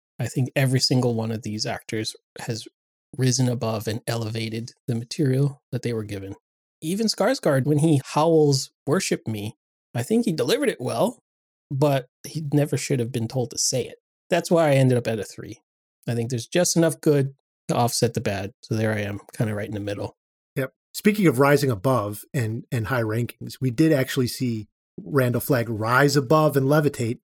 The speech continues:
Speaker 2: and show his butt. So, I mean, that's another reason that we're going three Jamie Sheridans.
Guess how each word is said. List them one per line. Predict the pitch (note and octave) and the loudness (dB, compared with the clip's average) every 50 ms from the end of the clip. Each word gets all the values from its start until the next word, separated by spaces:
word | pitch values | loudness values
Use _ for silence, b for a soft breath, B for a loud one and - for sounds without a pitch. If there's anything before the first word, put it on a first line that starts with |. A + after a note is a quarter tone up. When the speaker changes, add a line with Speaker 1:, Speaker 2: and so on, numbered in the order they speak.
| _ - | _ 0
Speaker 2:
and | D#3+ E3 E3+ E3+ D#3+ | 2 4 4 4 2
show | D#3+ - E3+ D3+ C3+ | 2 4 4 4 4
his | C#3 C#3 G#2+ | 4 2 0
butt. | - - E3+ E3+ C3+ - - - | 2 2 2 2 2 0 -4 -6
So, | - - A#2+ A2 G#2 G#2+ - - _ _ _ _ - | -4 -4 -4 -4 -6 -8 -12 -14 _ _ _ _ -6
I | A#2+ | -4
mean, | A#2 A2+ A2+ | -4 -2 0
that's | C3 C3 - | 0 0 2
another | D3 C3 C3+ C3 C3 A#2 | 2 4 4 4 2 0
reason | G#2+ A2 G#2+ F#2+ G#2 G#2+ G#2 | 0 -2 -2 -2 -2 -4 -4
that | A2+ A#2+ | -4 -4
we're | A#2 A2 | -4 -4
going | F#2+ A2+ A2 G#2 G#2+ | -4 -4 -4 -4 -4
three | - - - A2 G#2+ G#2+ G2+ F#2+ | -6 -8 -8 -6 -4 -4 -4 -6
Jamie | - A2 G2 F#2 G2 - | -6 -8 -8 -8 -8 -10
Sheridans. | - - - - - - G#2 C3+ - - | -10 -10 -12 -12 -10 -8 -8 -6 -6 -8